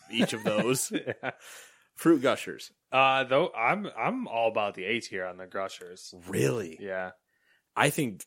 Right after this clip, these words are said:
Speaker 1: Gushers are worse than Roll-Ups.
Speaker 2: Really?
Speaker 1: Because Gushers have the problem of if you open a pouch and they're all just stuck together, or some bursted inside the pouch, they're just t-, h-,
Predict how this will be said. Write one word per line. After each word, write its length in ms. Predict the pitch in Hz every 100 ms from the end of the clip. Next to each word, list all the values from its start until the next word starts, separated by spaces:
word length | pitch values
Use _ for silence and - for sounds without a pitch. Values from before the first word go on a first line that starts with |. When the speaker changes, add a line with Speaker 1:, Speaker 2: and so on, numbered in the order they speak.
| 107
Speaker 1:
Gushers 360 | 104 104 104 92
are 100 | 85
worse 260 | 90 87
than 140 | - 80
Roll-Ups. 500 | 78 76 - - - _
Speaker 2:
Really? 640 | 120 131 190 160 98 82 - _ _ _ _
Speaker 1:
Because 360 | 117 131 110
Gushers 440 | 95 127 143 160 143
have 160 | 131
the 80 | 113
problem 600 | - 113 107 101 95 92
of 360 | - 92 90 -
if 180 | 98 -
you 120 | 104
open 280 | - 107 117
a 60 | 95
pouch 360 | - 101 101 -
and 120 | 98
they're 80 | 95 -
all 200 | 90 98
just 180 | 101
stuck 220 | - 98 -
together, 480 | - 85 95 104 - _ _ _
or 200 | - 113
some 380 | 104 - 113 95
bursted 380 | - 90 - 104
inside 280 | 101 98 92
the 60 |
pouch, 280 | - 104 101 - - _
they're 180 | 110 123
just 360 | 107 127 - - -
t-, 260 | - - 120 - -
h-, 320 | 113 113 -